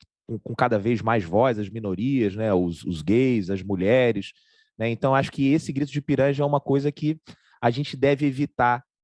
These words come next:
né, de, de fazer dentro do estádio de futebol, mas há quem ainda, né, não aceite isso, né, e, portanto,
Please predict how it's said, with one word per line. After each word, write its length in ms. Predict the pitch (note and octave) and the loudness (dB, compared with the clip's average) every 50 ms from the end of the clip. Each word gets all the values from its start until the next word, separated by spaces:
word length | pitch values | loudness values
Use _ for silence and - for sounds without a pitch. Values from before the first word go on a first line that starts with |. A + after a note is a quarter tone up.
| _ _ | _ _
né, 200 | A2+ A2+ A#2 A2+ | -10 -8 -8 -8
de, 260 | G2+ G2 A2 G#2 G#2 | -6 -6 -4 -4 -4
de 240 | F#2 F#2 G#2+ G#2+ G#2 | -4 -2 -2 0 -2
fazer 520 | F#2+ - - A#2 G#2 F#2 F2 F#2 G#2+ A2 G2+ | 0 2 2 2 2 2 0 -2 -2 -2 -2
dentro 280 | F#2 G#2+ G#2+ - - | -2 -4 -6 -6 -6
do 140 | G2+ A2 A#2 | -6 -4 -4
estádio 400 | A2+ - - - G2+ G2+ G2+ G#2 | -4 -2 0 0 2 2 0 -2
de 60 | - - | -6 -10
futebol, 500 | A2+ - - C#3 B2 B2+ C3 C#3 D3 D#3 | -8 -6 -6 -2 2 2 4 4 2 0
mas 220 | D#3+ D#3+ D3+ C#3 | -2 -4 -2 0
há 100 | D3 C#3 | -2 -2
quem 340 | - - D#3 D#3 D#3+ E3 - _ _ _ _ - | -2 -4 -6 -8 -6 -8 -10 _ _ _ _ -2
ainda, 600 | C3 C3 B2 A#2+ B2 B2+ C3 C#3 C#3 C#3 C3 - | 0 0 2 2 0 0 2 4 4 4 2 2
né, 260 | A#2 A2+ A2+ A2+ A2 | 0 0 0 0 0
não 160 | A2+ A#2+ C3+ | 0 0 0
aceite 580 | C3 - - - C3 C3 C#3 D3 - - - G#2+ | 0 0 -2 -2 0 0 0 -2 -4 -6 -6 -4
isso, 380 | G#2+ A#2 B2+ C3 - - C#3 | -2 -2 -2 -2 -4 -4 -2
né, 140 | B2 B2 B2 | -2 0 0
e, 80 | B2 A#2+ | 0 0
portanto, 640 | - - - C3+ - - B2 B2+ - - D3+ C#3+ | -2 -4 -8 -4 -2 -2 -2 -2 0 -2 -2 -2